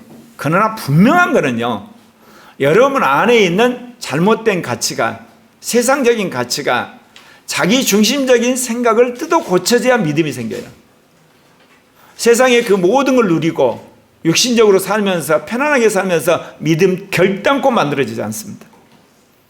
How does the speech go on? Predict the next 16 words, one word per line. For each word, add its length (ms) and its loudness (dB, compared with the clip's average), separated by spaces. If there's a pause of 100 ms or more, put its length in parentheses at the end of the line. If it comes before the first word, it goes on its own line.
(220)
왜냐하면 560 0 (340)
믿음은 640 0 (360)
하나님이 680 0
주시기 420 -6
때문에 280 -10
그렇습니다. 560 -16 (1500)
말씀을 500 0
통해 260 4
주시는 360 0
거고 380 2 (160)
성령이 640 2
우리 220 4
마음에 340 2
새기는 420 0
거기 300 0
때문에 680 -4